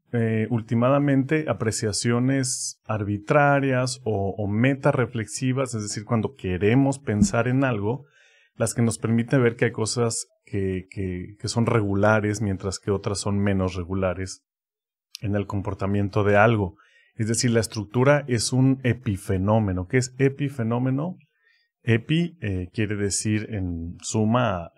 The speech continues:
un, un, algo que es consecuencia de, es decir, que no es un fenómeno en sí,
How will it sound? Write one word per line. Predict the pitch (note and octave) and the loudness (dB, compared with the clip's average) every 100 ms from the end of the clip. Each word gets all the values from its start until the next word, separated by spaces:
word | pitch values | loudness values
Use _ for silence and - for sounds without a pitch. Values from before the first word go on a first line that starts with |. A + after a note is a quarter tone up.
| G2+ | -6
un, | G2 G#2 G#2+ - | -4 -2 -4 -4
un, | G2+ G#2+ A2 G#2+ F#2+ F2+ - | -4 -2 0 -2 -4 -8 -6
algo | G2+ A#2 A#2 | -2 -2 -2
que | A2+ G#2+ | 0 0
es | A#2 - | 0 -4
consecuencia | - A2 - F#2 - A#2 A#2 - A2 | -2 -2 -2 -8 0 2 2 0 0
de, | F2 F2 A2 F#2+ | -2 0 0 0
es | G#2 G2+ | -2 -2
decir, | G2+ A2 G2+ | -2 -2 -2
que | G#2+ | -2
no | G#2 A2+ | 2 2
es | B2+ | 0
un | C#3 C3 | 0 0
fenómeno | B2+ G#2+ G#2+ A2+ G2 | 2 2 2 0 0
en | F#2 | -2
sí, | F2 - A2+ G2+ | -4 0 0 0